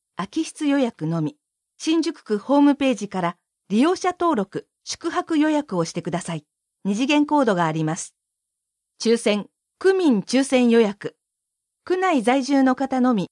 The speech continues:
申し込めます。申し込み期間、七月一日月曜から十日必着。申し込み方法、受付窓口、特別出張所、障害学習スポーツ課、第一分庁舎七階で、配布の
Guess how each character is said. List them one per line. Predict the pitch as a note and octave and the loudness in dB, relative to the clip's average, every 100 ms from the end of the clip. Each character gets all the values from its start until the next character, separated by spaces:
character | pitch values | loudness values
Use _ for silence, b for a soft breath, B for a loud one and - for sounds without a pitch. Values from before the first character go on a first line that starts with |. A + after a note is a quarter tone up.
| F#3+ | -2
申 | G3+ | -2
し | - | -2
込 | G3 | -2
め | F#3+ | -2
ま | F3 F3+ | -2 -4
す。 | - _ _ _ _ _ G3 | -10 _ _ _ _ _ -2
申 | D4 | 0
し | - | 0
込 | D#4+ | 0
み | D4 D4 | 0 0
期 | - | -4
間、 | A3+ C#3 - _ _ | -4 -4 -10 _ _
七 | - - F#4 | -14 -4 -2
月 | F#4 - - | -2 -4 -6
一 | E4 | -2
日 | D#4+ D#4 | -2 -2
月 | C4+ C#4 C4 | -4 -2 0
曜 | C4+ | 0
か | - F3 | 0 -4
ら | D3+ - _ | -6 -8 _
十 | B3+ C4+ | -2 -2
日 | C4 - | -2 -8
必 | - - | -12 -16
着。 | F#3 - D#3 _ _ _ | -14 -12 -14 _ _ _
申 | G#3 E4 | -2 -2
し | - | -2
込 | E4+ | -2
み | D#4+ | -2
方 | D#4 D4+ B3+ | 0 0 0
法、 | F3+ C#3+ - _ _ _ _ G3+ | -2 -4 -6 _ _ _ _ -6
受 | G3+ F4+ | -4 -4
付 | - E4+ | -4 0
窓 | D4 C4+ A3+ | 2 2 0
口、 | G#3+ - - _ | -4 -12 -18 _
特 | G#3 G#3 | -8 -2
別 | C4+ - - | -2 -2 -4
出 | - | -6
張 | - A#3+ G3+ | -2 0 0
所、 | F3+ - _ _ | -4 -6 _ _
障 | - F4 | -4 0
害 | F4 F4 | 2 2
学 | D#4+ E4 | 0 -2
習 | - G3 | -4 -4
ス | - | -4
ポ | - G3 | -6 -4
ー | |
ツ | G3 - | -6 -8
課、 | - - - | -12 -10 -4
第 | A3+ | -2
一 | B3 B3+ | -2 -4
分 | B3 B3 | -4 -2
庁 | A#3+ | -2
舎 | A#3 C#3 | -4 -4
七 | D#3 D#3+ | -4 -6
階 | D#3+ D3+ B2+ _ _ | -6 -10 -12 _ _
で、 | G#3 - _ | -6 -6 _
配 | - A3+ | -2 -2
布 | - A#3+ | 0 0
の | A3+ | 0